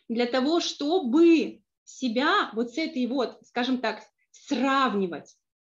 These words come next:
Да? Вот я проснулась сегодня, я не хочу наряжаться, не хочу вот это вот все, да? Но если мы говорим о публичности, а публичность — это, это в том числе артист, то на вас, на вас, вот смотрите, фраза тоже моя,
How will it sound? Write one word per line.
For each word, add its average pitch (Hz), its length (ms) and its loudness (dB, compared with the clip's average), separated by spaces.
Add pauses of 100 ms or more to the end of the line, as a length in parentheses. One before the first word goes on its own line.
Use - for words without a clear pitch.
(160)
Да? 247 300 0
Вот 254 180 -2
я 254 120 0
проснулась 339 520 0
сегодня, 233 300 0
я 254 100 2
не 247 120 6
хочу - 520 -6
наряжаться, 214 680 -6
не 226 120 0
хочу 254 420 -6
вот 214 240 -2
это 233 160 -4
вот 214 200 -8
все, - 380 -6 (260)
да? 262 260 -2
Но 220 120 0
если 226 460 -4
мы 214 180 -2
говорим 202 300 -2
о 196 40 -4
публичности, 226 680 -2
а 175 40 -8
публичность — 240 500 -4
это, 208 260 -8 (220)
это 208 160 -6
в - 80 -12
том 247 180 0
числе 214 280 -2
артист, 220 480 -8 (500)
то 226 420 0
на 240 300 2
вас, 320 420 2 (340)
на 233 200 2
вас, 226 400 0 (400)
вот 208 160 -8
смотрите, 233 420 -4
фраза 190 380 -6
тоже 190 240 -6
моя, 185 240 -4